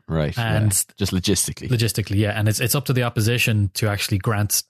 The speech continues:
Speaker 2: Boris Johnson an election. He is calling for an election,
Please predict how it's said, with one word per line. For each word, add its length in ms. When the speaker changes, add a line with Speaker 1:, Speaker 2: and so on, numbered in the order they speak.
Speaker 2:
Boris 240
Johnson 360
an 80
election. 360
He 160
is 120
calling 260
for 140
an 60
election, 400